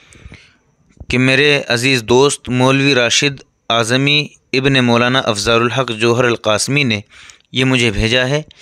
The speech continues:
इसे मुलाहिजा फरमाएं और बताएं कि ब्रॉयलर चिकन के बारे में जिस तहकीक का जिक्र किया गया है, इसके बारे में एक मुसलमान क्या रुख इख्तियार करे। नाजरीन,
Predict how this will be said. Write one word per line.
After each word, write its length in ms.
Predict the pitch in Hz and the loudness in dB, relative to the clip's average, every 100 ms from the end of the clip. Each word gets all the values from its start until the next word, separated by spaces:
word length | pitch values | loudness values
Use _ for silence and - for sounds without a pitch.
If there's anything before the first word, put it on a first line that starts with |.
| - - - | -20 -18 -8
इसे 200 | - 135 | -2 0
मुलाहिजा 480 | 127 120 120 123 | 2 2 0 -2
फरमाएं 520 | 117 104 104 110 131 139 | -2 -2 0 0 0 0
और 160 | 123 113 | 0 0
बताएं 360 | 110 120 135 | -2 0 0
कि 140 | 143 147 | 0 -4
ब्रॉयलर 460 | 120 123 127 135 127 | -2 0 0 0 -2
चिकन 360 | 131 117 139 | -6 -2 -2
के 140 | 135 123 | -2 0
बारे 280 | 110 110 113 | 0 0 0
में 200 | 131 151 - - _ - | -2 -6 -14 -20 _ -10
जिस 280 | 117 131 - | -4 -4 -2
तहकीक 380 | 117 113 143 - | -6 -4 -4 -2
का 120 | 127 | -2
जिक्र 320 | 117 156 156 | 0 -2 -2
किया 220 | 131 131 120 | -2 0 0
गया 200 | 117 104 | 0 0
है, 220 | 107 135 _ - - - 135 | -2 -8 _ -20 -20 -8 -4
इसके 260 | - 143 | -4 -2
बारे 280 | 117 113 113 | 0 0 0
में 180 | 127 135 | 0 -2
एक 280 | - 123 117 | -4 -6 -4
मुसलमान 640 | 113 117 110 110 123 139 - - _ - | -4 -2 0 2 0 -2 -8 -20 _ -6
क्या 180 | 120 120 | -2 2
रुख 240 | 143 - - | 0 -2 -10
इख्तियार 460 | 107 - 104 101 | -10 -6 -2 -2
करे। 300 | 95 98 101 87 _ _ _ _ _ _ _ _ _ _ _ _ _ | 0 -2 -2 -6 _ _ _ _ _ _ _ _ _ _ _ _ _
नाजरीन, 680 | - 120 123 131 151 160 156 | -4 -2 0 0 0 0 -4